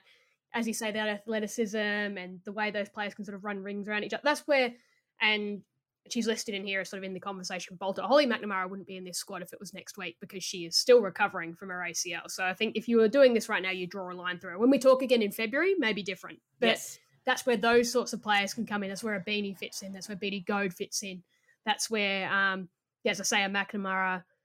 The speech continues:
Speaker 1: can, can slot in as well. These players, they're nimble, they're fast, they, you know, can do the defensive running, they can do, they can press, they can, you know, they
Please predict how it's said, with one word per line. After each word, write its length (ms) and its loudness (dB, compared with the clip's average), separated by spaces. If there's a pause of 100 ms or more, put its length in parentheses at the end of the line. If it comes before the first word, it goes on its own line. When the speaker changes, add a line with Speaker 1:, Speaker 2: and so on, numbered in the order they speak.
(440)
Speaker 1:
can, 320 0
can 160 -2
slot 300 0
in 100 -2
as 160 -2
well. 340 0
These 260 2
players, 580 -4
they're 160 -10
nimble, 500 6
they're 140 -2
fast, 500 0
they, 260 -6 (360)
you 80 0
know, 100 2
can 160 -4
do 100 0
the 120 2
defensive 520 -4
running, 300 -8
they 140 -6
can 200 -14
do, 440 2
they 140 -10
can 260 -18
press, 420 -2
they 140 -8
can, 260 -20 (640)
you 80 -4
know, 80 -2
they 180 -4